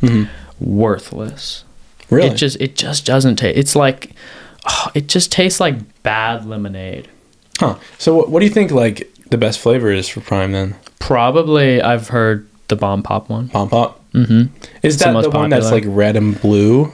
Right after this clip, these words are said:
Speaker 2: Yeah, it's, like, red, white, and blue.
Speaker 1: Yeah.
Speaker 2: It looks like, it looks like the, the Bomb Pop. Like, it
Speaker 1: Okay.
Speaker 2: looks, yeah.
Speaker 1: Yeah.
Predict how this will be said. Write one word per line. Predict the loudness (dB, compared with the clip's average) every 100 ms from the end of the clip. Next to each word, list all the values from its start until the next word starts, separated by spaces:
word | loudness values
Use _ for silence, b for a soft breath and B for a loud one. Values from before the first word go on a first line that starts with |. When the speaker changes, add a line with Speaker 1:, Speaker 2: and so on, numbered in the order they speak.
| -10 0
Speaker 2:
Yeah, | 0
it's, | 2
like, | -2 0
red, | 0 2 0 -2
white, | -2 -2 -2
and | -4
blue. | -2 2
Speaker 1:
Yeah. | 4 4
Speaker 2:
It | 2
looks | 0 0
like, | -2 0
it | -2
looks | -2 0
like | -2 -2
the, | -6 -6 -4
the | -2
Bomb | -2 -4 -6
Pop. | -14 -10
Like, | -4
it | 0
Speaker 1:
Okay. | 2 2
Speaker 2:
looks, | 0
yeah. | -2 -2 -4
Speaker 1:
Yeah. | -2 -2